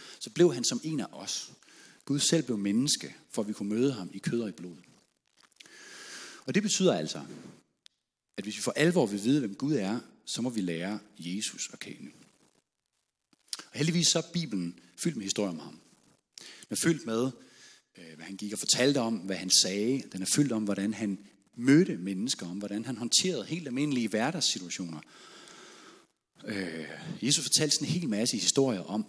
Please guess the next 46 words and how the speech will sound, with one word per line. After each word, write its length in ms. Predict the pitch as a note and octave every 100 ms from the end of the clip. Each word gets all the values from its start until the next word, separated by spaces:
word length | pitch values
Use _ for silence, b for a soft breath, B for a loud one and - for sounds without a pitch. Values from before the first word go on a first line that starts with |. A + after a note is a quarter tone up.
| -
hvem 200 | G2+ A#2+
Gud 260 | - A2
var, 320 | B2+ F2 G2+ - b b b _
og 100 | G#2+
hvad 160 | F#2+ F#2+
vores 320 | F#2 G#2 -
relation 520 | F2+ F2 - A#2+ - - -
var 260 | F2 F2 -
til 160 | F#2
ham, 120 | E2+ D#2+
eller 140 | D2
er 180 | - F#2+
til 180 | - -
ham, 200 | D2 D#2
ikke? 120 | C3+ B B B B
Historier 400 | A#2 - C#3+ A#2
om, 100 | A#2+
hvordan 240 | A2 A2
Gud 180 | A2+ B2+
er 100 | A#2+
som 180 | - F2
en 80 | D#2 -
far, 400 | F2 G2+ C#3+ C#3+ b b b -
som 160 | G#2+
utrætteligt 920 | G2+ - - C3 - - D2+ C#2+ - -
venter 440 | - F2+ G#2+ C#3 A#2+
og 140 | -
længes 380 | F#2 G#2+ D3 -
efter, 260 | G#2 - E2+
at 60 |
hans 160 | F#2 E2
fortabte 420 | - - G2 -
søn 200 | - F#2+
kommer 240 | - F2 D#2+
hjem. 240 | D#2+ D#2+ B B B
Historier 280 | - - C#3+
om, 80 | B2+
at 100 | B2
Gud 120 | C#3
er 40 | C#3+
som 120 | A#2
en 60 |
fårehyrde, 680 | G2+ - B2+ F#3 C3+ G2 E2
som 160 | - G2
forlader 440 | G#2 F#2+ D3 G3+
flokken, 480 | - - G#2 D#3+ -